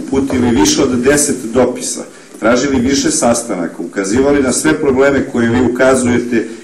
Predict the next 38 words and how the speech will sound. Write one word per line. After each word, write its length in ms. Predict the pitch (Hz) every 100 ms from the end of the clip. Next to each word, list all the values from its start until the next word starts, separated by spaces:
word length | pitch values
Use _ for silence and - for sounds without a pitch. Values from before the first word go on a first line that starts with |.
| -
i 120 | 104
danas 420 | 110 117 120 -
i 40 | 113
na 80 | 104
koje 140 | 123 123
ste 180 | 123 117
ukazivali, 680 | 101 101 113 135 135 135 131 - - -
smo 260 | - 113 107 -
poslali, 420 | 131 139 - 135
ni 140 | 123 123
ne, 180 | 123 123 123
ni 240 | 107 113 107
jedan 380 | 139 147 147 143
odgovor 520 | 156 135 139 113 98 - - - -
iz 120 | 101
ministarstva 680 | 110 101 92 107 101 - 95
nismo 280 | 92 92
dobili 300 | 92 - - - - - - - - - -
od 120 | 101 -
prethodnog 480 | 101 98 98 98
ministra. 520 | 101 101 95 - 90 82 - - - - - -
Od 180 | 92
ovog 360 | 113 147 131 151
ministra 500 | - 120 - 131 143 - - - -
koji 140 | 110
je 80 | 113
bio 300 | 104 143 156
na 100 | 113
sastanku 600 | - 120 120 120 101 98 -
kod 160 | 104
nas 460 | 113 123 - - - -
u 80 | 98
opštini, 460 | 101 - 123 113
a 60 | 104
zatim 380 | 123 120 123 113
je 80 |
došao 540 | 104 113 110 - 95 95
ovde, 360 | 101 117 156